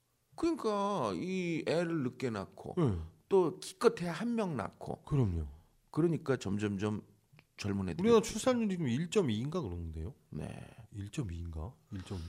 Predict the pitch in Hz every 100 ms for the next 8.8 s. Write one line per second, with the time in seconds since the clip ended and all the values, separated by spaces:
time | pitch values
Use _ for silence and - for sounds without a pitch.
0 | - _ - 190 160 165 - 143 - 131
1 | 143 127 120 101 98 98 92 - 110 143
2 | 95 - 110 78 - 120 156 180 151 -
3 | 117 80 82 - 107 107 - 104 80 80
4 | - - 107 127 - - 185 208 135 151
5 | - 151 151 135 117 110 110 131 101 120
6 | 113 101 104 123 151 - 269 302 226 151
7 | - 226 - 117 202 254 180 90 80 123
8 | 110 175 147 156 - - -